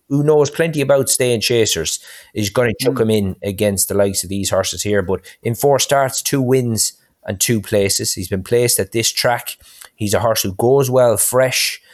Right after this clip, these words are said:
Speaker 1: and albeit, like I say, I, I maybe don't think he's the classiest horse in the race, of one four two and just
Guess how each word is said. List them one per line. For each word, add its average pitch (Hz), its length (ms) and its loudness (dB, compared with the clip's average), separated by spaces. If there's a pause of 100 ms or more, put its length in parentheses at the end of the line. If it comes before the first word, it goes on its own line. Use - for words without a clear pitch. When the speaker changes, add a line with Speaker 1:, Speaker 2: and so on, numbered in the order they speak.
(220)
Speaker 1:
and 120 460 0 (420)
albeit, 156 680 2 (220)
like 143 160 2
I 139 40 2
say, 135 240 2
I, 120 40 4 (200)
I 117 120 2 (140)
maybe 135 360 0
don't 127 240 4
think 123 160 -2
he's 117 140 -4
the 113 40 -6
classiest 123 520 -2
horse 117 240 -2
in 113 100 -4
the 110 80 0
race, 104 320 2 (360)
of 104 200 2
one 123 320 2
four 117 340 2
two 92 640 0
and 101 180 -2
just 110 380 -4